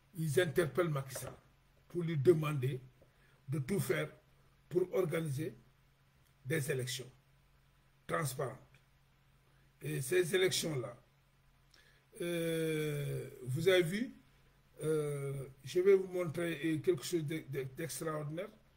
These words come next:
parce que vous avez la, la présence, euh, <laughs> euh, l'armée sénégalaise qui circule. L'armée est là,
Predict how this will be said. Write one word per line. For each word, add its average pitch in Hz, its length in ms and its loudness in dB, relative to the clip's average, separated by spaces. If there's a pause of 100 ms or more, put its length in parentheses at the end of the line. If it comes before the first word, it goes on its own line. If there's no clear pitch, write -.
(520)
parce 156 220 -6
que 160 500 0 (1040)
vous 139 200 -2
avez 165 540 2 (640)
la, 143 320 -8
la 165 160 -2
présence, 180 600 0
euh, 151 260 -2 (220)
<laughs> - 840 -10
euh, 151 180 -6
l'armée 175 380 0
sénégalaise 185 580 6
qui 185 140 -4
circule. 160 460 -2 (1120)
L'armée 175 360 2
est 175 160 2
là, 165 320 0